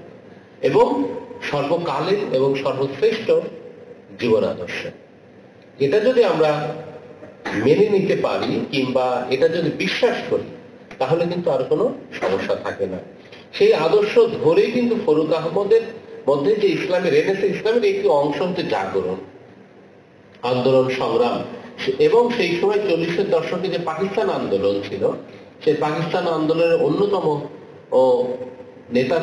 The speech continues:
ছিলেন বঙ্গবন্ধু শেখ মুজিবুর রহমান। পাকিস্তান আন্দোলনের রাজনৈতিক নেতা হচ্ছে বঙ্গবন্ধু এবং সেই পাকিস্তান আন্দোলনের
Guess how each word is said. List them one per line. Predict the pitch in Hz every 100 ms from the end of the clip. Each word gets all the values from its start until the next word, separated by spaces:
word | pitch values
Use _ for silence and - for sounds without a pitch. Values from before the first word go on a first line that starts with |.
| -
ছিলেন | 139 127 117
বঙ্গবন্ধু | 113 120 117 117
শেখ | 117 117 -
মুজিবুর | 101 98 95
রহমান। | 90 82 85 85 - - - - - - - - - - - -
পাকিস্তান | 139 196 202 240 233
আন্দোলনের | 170 185 202 220 202
রাজনৈতিক | 156 143 160 214 240 240 - - - - -
নেতা | 135 151 175
হচ্ছে | 180 -
বঙ্গবন্ধু | 101 110 101 92 92 - - - - - - -
এবং | - 240 285 285 - - -
সেই | -
পাকিস্তান | 147 156 185 202 180
আন্দোলনের | 147 151 170 214 226